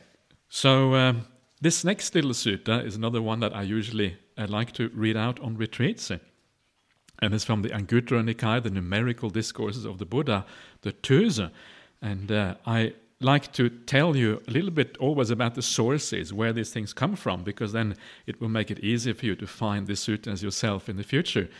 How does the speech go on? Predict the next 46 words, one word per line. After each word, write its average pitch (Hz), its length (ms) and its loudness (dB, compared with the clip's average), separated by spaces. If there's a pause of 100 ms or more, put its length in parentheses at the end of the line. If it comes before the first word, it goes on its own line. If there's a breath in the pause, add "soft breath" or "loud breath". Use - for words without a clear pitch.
(200 loud breath)
if - 180 -6
you're 110 120 0
interested, 92 600 -6
huh? 87 120 -8 (640 loud breath)
So 110 100 -6
this 117 180 0
is 117 140 2
the 110 80 2
Numerical 120 680 2
Discourses, 120 800 0
which 107 240 -2
is, 104 160 -4 (120)
uh, 98 320 -4
divided 110 400 2
up 107 160 0
into 107 360 -6
eleven 113 500 -2
books, - 480 0 (360 loud breath)
the 101 80 -4
ones, 123 400 0
the 123 100 -2
twos, 117 400 2
all 113 160 -2
the 110 60 -2
way 107 140 -2
up 107 180 -6
to 98 120 0
the 104 200 -4
elevens. 117 600 2 (580 loud breath)
So - 120 -10
this 113 180 -2
is 117 140 -4
the 104 100 -4
twos, 98 580 2
and 95 120 -4
the 107 80 0
reason 120 320 0
it's 104 100 -4
called 117 220 -2
the 107 80 -4
twos 147 440 4 (120)
is - 100 -8
because 113 340 -2
it's, 101 200 -4
uh, 104 100 0 (520 loud breath)
com-, 110 180 -4